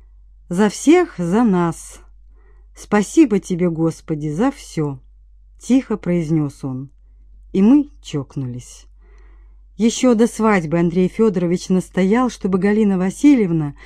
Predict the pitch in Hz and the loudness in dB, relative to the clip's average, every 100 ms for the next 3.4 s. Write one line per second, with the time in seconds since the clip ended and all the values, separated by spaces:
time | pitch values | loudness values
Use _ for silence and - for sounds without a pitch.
0 | - - - - 233 226 214 - 160 135 | -20 -20 -20 -16 -4 -4 -4 -8 -6 -6
1 | 127 - - - - - - - - - | -10 -16 -20 -20 -20 -20 -20 -20 -20 -20
2 | - - 196 240 214 214 220 190 185 214 | -10 -6 -2 0 0 2 0 0 0 2
3 | 269 - 147 135 | 0 -2 -8 -8